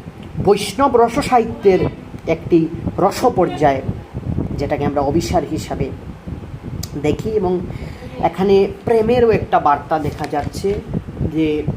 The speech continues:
কত কষ্ট করে উনি কৃষ্ণের সাথে দেখা করতে যাওয়ার জন্য রাত্রি জেগে এত বিপদসংকুল পথে কীভাবে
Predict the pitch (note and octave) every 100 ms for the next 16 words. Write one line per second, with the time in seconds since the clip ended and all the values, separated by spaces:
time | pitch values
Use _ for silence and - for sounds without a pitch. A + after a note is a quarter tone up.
0 | - - - G3+ G3 - A4+ A4 - -
1 | - - - - G#3+ - - A#3+ A#3+ G3+
2 | G3 F#3+ - E3+ E3+ E3+ F#3 - - G3+
3 | - F#3 F3+ E3 E3 F#3 F3 - E3 D3
4 | D3+ D3+ D#3+ D#3+ D3+ D3 C#3 - - -
5 | - - D#3 - - F3 F3 E3+ D#3+ D#3
6 | D#3+ D3+ - - - - D#3+ - - -
7 | - F#3+ F#3+ - F#3+ F3+ F#3 F3+ - -
8 | E3+ F#3 E3+ F#3 F3+ F3